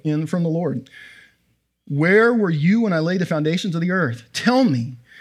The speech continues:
if you have understanding, who determined its measurements? Surely you know." I love how the Lord talks to him.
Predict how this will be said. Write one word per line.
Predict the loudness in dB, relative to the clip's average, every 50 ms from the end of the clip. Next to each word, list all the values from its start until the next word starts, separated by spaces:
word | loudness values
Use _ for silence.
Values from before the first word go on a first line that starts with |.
| -20 -20 -16 _
if | -4 -2 2 4
you | 4 6 6 6
have | 4 2 2 0 0 0 0 -2 -2
understanding, | -2 0 0 0 -2 -2 -2 0 2 2 4 2 2 0 -2 -4 -6 -8 -12 -16 -20 -8 -2
who | 0 2 2
determined | 2 2 4 4 4 6 4 4 2
its | 2 0 0
measurements? | 2 2 2 2 2 0 0 -2 -4 -4 -6
Surely | -4 -2 0 0 2 2 2 2 4 4 4 4
you | 4 4 4 6 4
know." | 4 4 2 2 0 0 -2 -4 -6 -6
I | -6
love | -4 -2 -2 -2 -4 -4
how | -6 -4
the | -4
Lord | -4 -4 -4 -4 -6
talks | -6 -8 -8 -8 -6 -6 -6
to | -6 -4
him. | -2 -2 -2